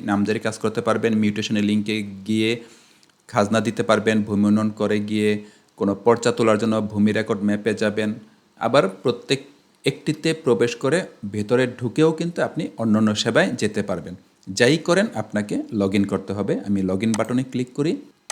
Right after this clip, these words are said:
log in বাটনে ক্লিক করার পর এখানে মোবাইল নাম্বার দিতে হবে, এরপরে পাসওয়ার্ড দিতে হবে,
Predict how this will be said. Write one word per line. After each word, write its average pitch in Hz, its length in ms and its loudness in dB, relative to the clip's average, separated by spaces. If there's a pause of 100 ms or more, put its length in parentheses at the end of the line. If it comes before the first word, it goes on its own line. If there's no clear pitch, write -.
(140)
log 95 220 0
in 104 80 4
বাটনে 113 240 -2
ক্লিক 113 200 -4
করার 117 180 2
পর 143 180 0
এখানে - 280 0
মোবাইল 101 280 2
নাম্বার 110 220 2
দিতে 107 180 -6
হবে, 120 280 2 (140)
এরপরে 92 460 -2 (220)
পাসওয়ার্ড 104 440 0 (200)
দিতে 113 200 -2
হবে, 120 300 0